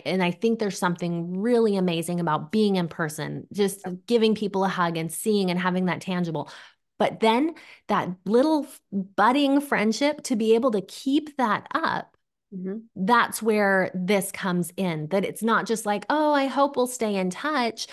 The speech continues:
Speaker 1: that then you have this way. And in, in fact, that is part of what is built into Mom University is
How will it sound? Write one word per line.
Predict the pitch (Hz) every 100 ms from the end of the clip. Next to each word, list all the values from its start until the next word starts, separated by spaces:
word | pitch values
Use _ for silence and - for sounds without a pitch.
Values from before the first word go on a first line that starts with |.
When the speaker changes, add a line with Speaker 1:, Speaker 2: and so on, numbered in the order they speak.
| - - -
Speaker 1:
that | 226 208
then | 202 247
you | 262 269
have | 220 214 208
this | 196 185 -
way. | 202 190 170
And | -
in, | 190 180
in | 208 185 180
fact, | 285 208 175 - - - - _
that | 208 208
is | 185
part | 180 - 262 262 -
of | 190 180 170 170 175 - _ _ _
what | - 185 196 -
is | 170
built | 160 180 175
into | 247 240
Mom | 196 170
University | 165 156 151 214 226 196 165
is | - 160